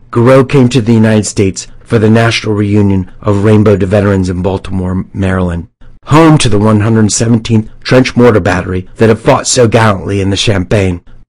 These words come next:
Gouraud visited many of his old Rainbow comrades throughout the States, always in uniform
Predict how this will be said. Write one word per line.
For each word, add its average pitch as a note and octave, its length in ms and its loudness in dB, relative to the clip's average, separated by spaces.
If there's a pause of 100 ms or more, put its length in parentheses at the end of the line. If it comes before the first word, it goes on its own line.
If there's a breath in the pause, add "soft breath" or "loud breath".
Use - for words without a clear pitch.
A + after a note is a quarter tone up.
(260)
Gouraud D#3 400 4
visited C3+ 340 2
many D#3 400 4
of G2+ 120 -2
his G#2 120 0
old G#2 260 2
Rainbow G#2+ 360 2
comrades G2+ 600 -2 (160 loud breath)
throughout B2+ 380 2
the A#2 80 -4
States, - 540 -2 (280)
always C3+ 400 4
in G#2 140 2
uniform F#2 580 0